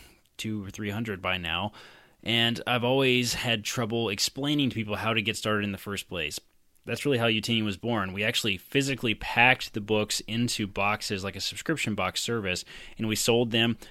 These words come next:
through our website for a long time, about a year and a half. It was just me and my wife doing it for a long time, and I'll be honest, it was pretty haphazard.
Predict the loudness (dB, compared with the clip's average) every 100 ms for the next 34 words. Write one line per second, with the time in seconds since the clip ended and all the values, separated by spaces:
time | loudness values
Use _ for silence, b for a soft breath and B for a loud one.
0 | B 6 8 8 6 6 6 6 2 -2
1 | -2 0 -2 -2 -4 -4 -4 -4 -4 -4
2 | -4 -4 -6 -6 -8 -12 B B B B
3 | 2 4 6 6 8 8 8 6 4 4
4 | 2 0 0 0 0 2 2 2 -4 -8
5 | -2 0 0 -2 -8 -10 -8 -6 -2 -2
6 | -2 -4 -4 -6 -6 -4 -2 0 0 0
7 | -2 0 -4 -6